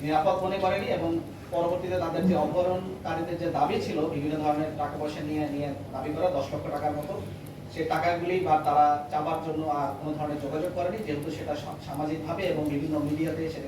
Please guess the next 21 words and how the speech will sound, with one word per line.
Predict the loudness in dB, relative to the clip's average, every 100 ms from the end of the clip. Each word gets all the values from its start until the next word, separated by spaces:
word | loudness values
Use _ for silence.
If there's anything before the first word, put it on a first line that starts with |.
| -8
প্রকাশ | -2 0 0
হয়ে | -2
গিয়েছিল। | -2 -4 -6 -8 -10 -10 -10 -10 -12 -12 -10 -6
এবং | 0 2
আমাদের | 6 6 6 4
পরবর্তীতে | 4 2 0 -2 0 2 0 -4 -10 -12 -12 -10
আমাদের | -6 -2 0 2
র্যাব | 4 4 2
টেন | -2
একটা | -2 2 2
আভিযানিক | 4 0 -2 0
দল | 2 2
এবং | 2 0
আমাদের | -2 -2 -2 -4 -6 0
র্যাব | 2 2
হেডকোয়ার্টারের | 0 -2 -2 -2
গোয়েন্দা | -2 0 0
দল | 0 0 -2 -6
সম্মিলিতভাবে | -4 -2 -2 -2 -4 -4
কাজ | -4 -4 -4
করে | -6